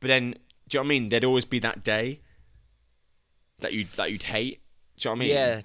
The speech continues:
Speaker 2: you're
Speaker 1: can't,
Speaker 2: never
Speaker 1: I can't,
Speaker 2: gonna get
Speaker 1: like
Speaker 2: rid of that Sunday night blues or whatever. Do you know what I mean? Of that,
Speaker 1: Yeah.
Speaker 2: "Oh, I know what's coming." But maybe if it's a four-day week, you don't have what they call hump day, where there's, like, that middle day, 'cause you only have four days.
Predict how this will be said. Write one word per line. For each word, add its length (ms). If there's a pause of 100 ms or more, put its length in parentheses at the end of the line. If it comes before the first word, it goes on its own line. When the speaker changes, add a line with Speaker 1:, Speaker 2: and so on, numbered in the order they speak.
Speaker 2:
you're 100
Speaker 1:
can't, 80
Speaker 2:
never 60
Speaker 1:
I 80
can't, 100
Speaker 2:
gonna 160
get 80
Speaker 1:
like 140
Speaker 2:
rid 140
of 160
that 220 (120)
Sunday 440
night 400
blues 640
or 140
whatever. 380
Do 120
you 80
know 60
what 60
I 40
mean? 240 (1160)
Of 140
that, 200
Speaker 1:
Yeah. 400
Speaker 2:
"Oh, 100 (320)
I 80
know 200
what's 160
coming." 400 (520)
But 140
maybe 280
if 120
it's 140
a 40
four-day 400
week, 320
you 60
don't 220
have 300
what 140
they 100
call 240
hump 280
day, 300 (220)
where 140
there's, 160
like, 140
that 160
middle 300
day, 280 (120)
'cause 140
you 120
only 180
have 180
four 240
days. 400